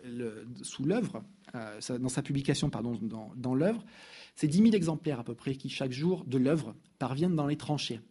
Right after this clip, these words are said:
Donc, de ce fait, comme vous le savez, hein,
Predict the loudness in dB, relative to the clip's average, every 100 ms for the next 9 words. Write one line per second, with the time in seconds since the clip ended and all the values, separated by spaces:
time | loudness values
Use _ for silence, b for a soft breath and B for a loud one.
0 | B B B B B 0 2 2 -2 -8
1 | -4 -2 -2 -2 0 0 -4 -16 -4 2
2 | 4 2 0 -6 -4 0 2 2 2